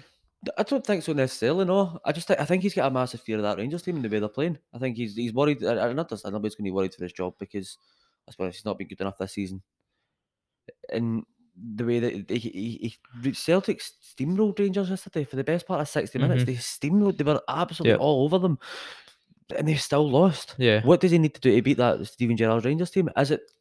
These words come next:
Speaker 1: can Neil Lennon do it, or is there a mental barrier there now as well? It's, you don't know, and I think the league title is pretty much been delivered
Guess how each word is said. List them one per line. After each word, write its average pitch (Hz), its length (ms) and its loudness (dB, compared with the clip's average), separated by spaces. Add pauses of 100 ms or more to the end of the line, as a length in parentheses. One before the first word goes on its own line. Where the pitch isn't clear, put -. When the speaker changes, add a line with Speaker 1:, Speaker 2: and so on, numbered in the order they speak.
(180)
Speaker 1:
can 160 240 2
Neil 160 140 4
Lennon 139 240 4
do 147 100 2
it, 165 60 4
or 123 80 4
is 131 80 0
there 131 100 2
a 120 40 4
mental 135 360 -2 (200)
barrier 143 260 -6
there 143 140 -8
now 135 140 -6
as 120 140 -6
well? 143 200 -2
It's, 123 180 -8 (1200)
you 135 80 0
don't 135 140 4
know, 117 180 6
and 127 160 4
I 127 40 4
think 135 240 0
the 127 60 2
league 127 160 0
title 113 320 2 (460)
is 117 140 0
pretty 120 280 2
much - 400 2 (1040)
been 110 180 4
delivered 101 440 0